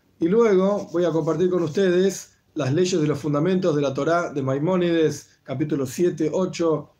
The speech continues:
y algunas cosas más. Vamos primero, Dvarim, en la Torá, Deuteronomio, el capítulo dieciocho. Dice la Torá <clears throat> que cuando Moshe está hablando con el pueblo judío unos días antes de fallecer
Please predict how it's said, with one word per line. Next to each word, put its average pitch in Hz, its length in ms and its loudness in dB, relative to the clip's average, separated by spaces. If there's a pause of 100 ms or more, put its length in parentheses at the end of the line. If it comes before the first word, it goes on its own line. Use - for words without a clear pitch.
(1000)
y 147 80 -2
algunas 156 260 0
cosas 147 240 -2
más. 120 380 -8 (920)
Vamos 185 320 0
primero, 180 720 2
Dvarim, 147 640 0 (140)
en 143 140 -6
la 143 100 -2
Torá, 156 600 -2 (580)
Deuteronomio, 156 680 0
el 156 40 0
capítulo 165 400 0
dieciocho. 151 760 0 (420)
Dice 185 320 0
la 160 140 0
Torá 147 420 0 (300)
<clears throat> - 800 -4
que 160 440 0
cuando 135 640 -2
Moshe 131 320 0
está 175 160 -2
hablando 160 300 0
con 143 100 -2
el 143 80 -4
pueblo 151 240 0
judío 165 640 2
unos 147 220 -2
días 165 260 0
antes 156 220 -2
de 131 80 -2
fallecer 156 560 -2